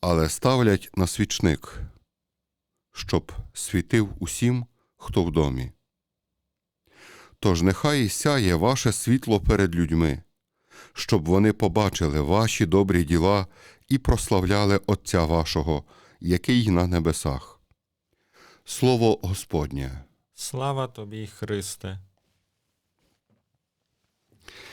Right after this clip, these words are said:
Speaker 1: Дорогі брати і сестри, сьогодні маємо від Ісуса ось це порівняння, алегорію,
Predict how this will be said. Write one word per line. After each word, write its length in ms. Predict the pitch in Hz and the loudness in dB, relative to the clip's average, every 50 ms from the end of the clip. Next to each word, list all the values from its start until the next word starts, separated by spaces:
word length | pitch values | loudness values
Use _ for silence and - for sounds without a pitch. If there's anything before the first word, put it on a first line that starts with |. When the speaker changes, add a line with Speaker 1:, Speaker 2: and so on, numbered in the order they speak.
| - - - - - - - - - - - | -20 -20 -20 -20 -20 -20 -20 -20 -12 -2 2
Speaker 1:
Дорогі 300 | 165 160 131 98 87 80 | 4 6 6 6 4 2
брати 300 | 73 80 82 - - 90 | 2 2 2 2 4 4
і 60 | 85 | 4
сестри, 560 | - - 131 143 143 - - 165 180 180 165 - - - - - - - - - | 4 2 0 0 0 0 2 2 4 4 4 2 0 -4 -6 -8 -10 -14 -16 -12
сьогодні 540 | - - 110 98 92 92 80 71 82 80 78 | -6 0 0 2 2 2 2 2 0 0 2
маємо 640 | 78 85 90 90 90 90 85 82 80 80 78 76 - - - - - - - | 2 2 2 2 2 2 2 2 2 0 0 -2 -6 -10 -16 -20 -20 -10 -4
від 260 | 85 98 107 104 - - | 0 0 0 0 -2 -4
Ісуса 440 | 120 107 - 147 135 113 - 110 | -4 -4 -2 -2 -4 -2 0 0
ось 200 | 87 82 82 - | 0 0 0 -2
це 120 | - - 95 | 0 -2 -2
порівняння, 960 | - - - 117 107 104 98 92 90 82 78 76 76 76 82 90 101 113 107 - _ | 0 2 4 6 6 6 6 4 4 4 2 0 0 0 0 0 -2 -4 -8 -10 _
алегорію, 720 | - 107 107 104 90 80 87 80 78 73 73 80 98 127 | 0 2 4 4 4 4 2 0 0 0 -2 -2 -2 -4